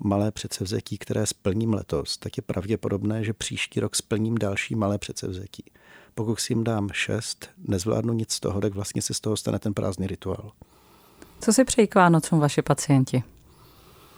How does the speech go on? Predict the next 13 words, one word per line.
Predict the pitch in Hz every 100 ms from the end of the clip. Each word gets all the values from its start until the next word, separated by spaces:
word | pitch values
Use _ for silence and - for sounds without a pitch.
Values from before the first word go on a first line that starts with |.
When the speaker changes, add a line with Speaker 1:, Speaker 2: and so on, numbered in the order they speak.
| - - - - - - _ _ _ _ -
Speaker 1:
Já | 104
si | - 113
myslím, | 120 - 131 135
že | 131 131 131 131 123 -
je | 131
to |
skutečně | 131 - 123 - 139 135 113
jako | - 135
převážně | - - 110 113 113 117 123 127
o |
těch | - 143
vztazích. | - - 131 147 - - - -
Eh, | 104 101 101 101 101